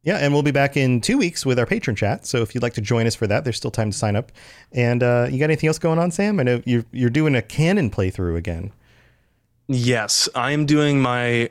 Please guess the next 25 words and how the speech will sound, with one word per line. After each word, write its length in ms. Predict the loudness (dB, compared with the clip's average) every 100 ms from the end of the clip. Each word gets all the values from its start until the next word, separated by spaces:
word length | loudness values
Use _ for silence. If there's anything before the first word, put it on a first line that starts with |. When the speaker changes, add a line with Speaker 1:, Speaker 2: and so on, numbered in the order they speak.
| -6
Speaker 2:
clo-, 340 | -6 -2 0 0
as 220 | -2 -4
close 380 | -2 -2 0 0
as 100 | 2
I 160 | 0
can 540 | 0 0 0 0 -2 -2
remember, 540 | 0 0 0 0 0
my 320 | 0 0 0 -2
canon 600 | -6 -4 -2 0 -2 -4
playthrough 680 | -2 -2 -2 -4 -2 0 -2
of 260 | -2 -4 -2
Mass 360 | -2 -2 -2
Effect, 480 | -4 -6 -8 -10 -20 _ -20 -20 -20 -20 _ _
uh, 400 | -4 -2 -2 -4 -2
the 140 | 0
entire 300 | 0 0 -2
trilogy. 500 | -4 -8 -10 -12 -14 -20 -20 -20 -20 -20 _ _
And, 540 | -4 -2 0 0 -2 -4
but 420 | -2 0 0 -2
there's 200 | 0 0
a 60 | 0
small 340 | 0 2 2
little 260 | 2 2 0 -2
asterisk 720 | -4 -4 0 0 0 -4 0
there, 520 | 2 2 2 0